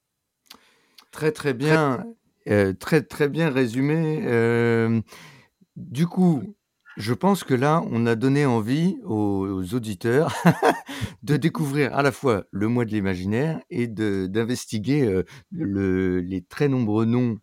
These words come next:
Speaker 1: euh, d'auteurs et d'autrices, pardon, d'autrices et d'auteurs qu'on a donnés. Euh, est-ce que vous voulez peut-être, euh, un petit mot de la fin, Mireille ? Est-ce que tu as, euh, quelque chose à nous dire par rapport au mois de l'imaginaire, par rapport, euh,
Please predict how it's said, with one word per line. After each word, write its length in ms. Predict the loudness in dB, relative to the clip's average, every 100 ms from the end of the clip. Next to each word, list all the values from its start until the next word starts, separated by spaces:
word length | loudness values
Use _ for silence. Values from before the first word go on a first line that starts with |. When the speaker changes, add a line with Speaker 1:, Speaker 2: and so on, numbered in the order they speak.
| _
Speaker 1:
euh, 240 | -8 -4 -2
d'auteurs 540 | -2 -2 0 0 0 -2
et 140 | -4
d'autrices, 480 | -2 -6 -8 -10 -10
pardon, 340 | -12 -12 -12 -16 _
d'autrices 400 | -8 -8 -14 -10
et 60 |
d'auteurs 340 | -8 -6 -6 -8 -12 -20 _
qu'on 180 | 0 2
a 80 | 2
donnés. 380 | 2 0 0 -4 -16 -18 -20 -4
Euh, 640 | 0 4 4 4 4 4 4
est-ce 160 | 2
que 80 | 4
vous 80 | 4
voulez 220 | 4 2
peut-être, 320 | 4 0 4
euh, 220 | 6 8
un 100 | 6 2
petit 160 | 4
mot 140 | 4 6
de 80 |
la 80 | 2
fin, 180 | 2 2
Mireille ? 400 | 2 4 4 4
Est-ce 160 | 0 -2
que 80 | -10
tu 220 | -2 0
as, 220 | 2 2
euh, 140 | 2
quelque 280 | 0 -4 -6
chose 240 | -8 -2 0
à 40 |
nous 140 | 2
dire 160 | 2 0 -2 -14 -2
par 100 | 2
rapport 280 | 2 0 0
au 80 | 2
mois 160 | 2
de 80 | 2
l'imaginaire, 720 | 2 2 2 2 4 4 2 0
par 160 | -2
rapport, 500 | 0 0 0 0 2
euh, 180 | 2 2